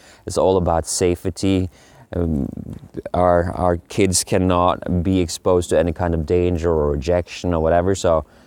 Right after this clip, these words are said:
you know, we, we just sort of hold them very close.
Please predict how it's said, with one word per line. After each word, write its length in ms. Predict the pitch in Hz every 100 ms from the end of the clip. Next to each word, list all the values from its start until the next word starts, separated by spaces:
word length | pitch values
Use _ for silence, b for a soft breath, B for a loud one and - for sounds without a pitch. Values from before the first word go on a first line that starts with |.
| b b b _ _
you 80 | 92
know, 160 | 92
we, 180 | 87 90
we 260 | 64 76 92
just 280 | 95 - -
sort 140 | 110
of 80 | 90
hold 320 | - 113 113
them 120 | 92
very 200 | 92 90
close. 760 | 85 - 117 107 - - - -